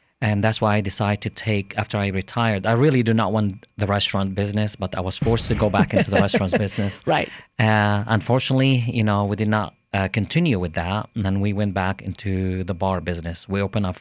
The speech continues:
Speaker 1: the first, uh, hookah bar in all Polk County. And, uh, right now we've been open about almost, uh, fourteen years,
Speaker 2: Yeah.
Speaker 1: thirteen years, fourteen years.
Speaker 2: Yeah. So,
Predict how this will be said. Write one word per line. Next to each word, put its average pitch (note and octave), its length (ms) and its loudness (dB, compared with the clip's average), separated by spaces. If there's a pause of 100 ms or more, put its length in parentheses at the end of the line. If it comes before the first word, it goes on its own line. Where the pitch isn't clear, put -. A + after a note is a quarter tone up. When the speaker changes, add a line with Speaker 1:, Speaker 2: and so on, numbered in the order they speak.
(160)
Speaker 1:
the G#2+ 160 -10
first, - 420 0 (180)
uh, F#2+ 280 -2 (360)
hookah D3 220 0
bar G#2+ 260 6
in G#2 180 2
all G#2+ 280 2
Polk - 320 -4
County. F#2 500 -2 (520)
And, G2+ 500 2
uh, G2+ 300 0 (120)
right G#2 200 2
now A2+ 160 2
we've A#2+ 140 0
been A2+ 120 2
open A2+ 300 0
about G#2 360 0 (140)
almost, G#2+ 480 -4
uh, G#2 140 0
fourteen A2+ 420 -4
years, G#2+ 520 -2
Speaker 2:
Yeah. D3+ 160 2
Speaker 1:
thirteen E3 200 0
years, G2 240 -2
fourteen F#2+ 400 -6
years. F#2 340 -6 (220)
Speaker 2:
Yeah. G#3 220 0 (580)
So, G3 600 4